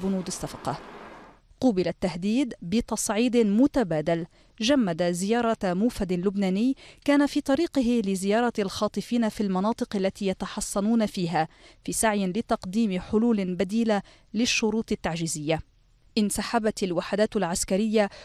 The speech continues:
وعاد موكب الأمن العام من حيث أتى. حل الليل وأبقى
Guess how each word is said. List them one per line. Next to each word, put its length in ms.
وعاد 380
موكب 560
الأمن 420
العام 420
من 220
حيث 340
أتى. 320
حل 320
الليل 460
وأبقى 760